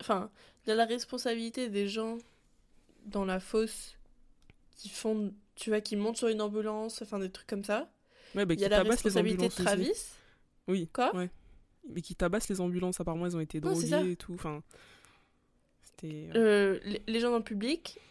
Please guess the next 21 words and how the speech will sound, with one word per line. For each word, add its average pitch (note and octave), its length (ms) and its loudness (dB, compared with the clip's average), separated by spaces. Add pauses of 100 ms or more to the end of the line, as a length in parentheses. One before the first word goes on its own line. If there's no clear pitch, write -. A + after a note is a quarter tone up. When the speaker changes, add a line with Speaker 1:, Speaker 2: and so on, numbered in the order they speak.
(140)
Speaker 1:
euh, G3 720 -2 (800)
Travis, G3+ 380 -2 (800)
et, B3+ 260 0 (760)
enfin, F3+ 160 -4
je - 80 -10
pense - 240 -4
la, E3 460 -2 (340)
la G3 120 -4
grosse A3+ 280 -8
partie, G#3+ 340 -4
c'est A3+ 160 -6
surtout G#3+ 300 -8
l'organisation. G3+ 680 -2 (400)
Parce G#3 140 -2
que A3+ 120 -4
Speaker 2:
Mm. G#3 120 -2
Speaker 1:
quand C4 140 2
tu C4 100 -4
regardes A3+ 300 -2
les G#3+ 100 2
chiffres, - 500 -2